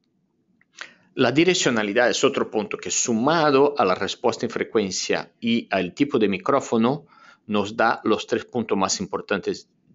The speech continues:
para elegir un micrófono. La direccional puede ser omnidireccional, direccional. El shotgun está separado, pero en la verdad el shotgun es un direccional.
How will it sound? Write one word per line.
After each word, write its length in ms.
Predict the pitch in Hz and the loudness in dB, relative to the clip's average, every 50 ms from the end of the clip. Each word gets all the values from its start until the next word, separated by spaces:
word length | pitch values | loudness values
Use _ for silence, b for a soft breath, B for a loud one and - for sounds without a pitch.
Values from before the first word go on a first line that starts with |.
| _ _ _ _ - - _ _ _ _ - - | _ _ _ _ -20 -20 _ _ _ _ -10 -4
para 180 | - 101 95 92 | -2 0 0 0
elegir 360 | 90 87 - - 104 87 85 | 0 -2 -4 -4 -4 -6 -6
un 60 | 78 | -8
micrófono. 540 | 76 - - - - - - - - _ _ _ B B B B B B B B B B | -10 -12 -12 -12 -12 -14 -16 -18 -20 _ _ _ B B B B B B B B B B
La 120 | - 117 | 0 2
direccional 480 | 113 123 123 127 - - 143 135 156 170 | 4 4 4 4 2 2 2 2 2 2
puede 180 | - 165 135 - | 4 4 4 4
ser 220 | - - 107 95 | 4 2 4 4
omnidireccional, 800 | 101 110 107 107 104 107 107 110 110 - - 156 160 170 170 156 - | 4 4 2 2 2 2 2 2 2 0 0 0 0 0 -2 -2 0
direccional. 720 | 117 101 104 101 - - 143 135 139 147 170 175 165 - _ _ _ _ _ B B B B B B B B _ _ _ - | 0 0 0 -2 -2 -2 0 0 2 0 0 -2 -4 -10 _ _ _ _ _ B B B B B B B B _ _ _ 2
El 120 | 180 196 | 2 4
shotgun 440 | 190 - 240 240 233 240 226 214 202 | 4 4 2 2 2 4 4 6 4
está 220 | 180 - - 160 | 4 2 2 2
separado, 640 | - - - - - 131 123 143 170 185 190 185 190 | 2 0 0 2 2 2 4 4 4 4 4 2 4
pero 200 | 185 127 110 113 | 4 4 4 4
en 60 | 113 | 2
la 60 | 113 | 2
verdad 200 | 117 107 123 131 | 2 4 4 4
el 40 | 131 | 2
shotgun 440 | 123 - 123 110 - - 120 117 110 | 2 0 -2 -2 0 0 0 0 0
es 180 | 104 95 - 107 | 0 -2 -4 -6
un 100 | 90 85 | -6 -4
direccional. 560 | 85 82 82 - - - 71 60 52 - | -4 -4 -4 -6 -6 -8 -8 -8 -10 -16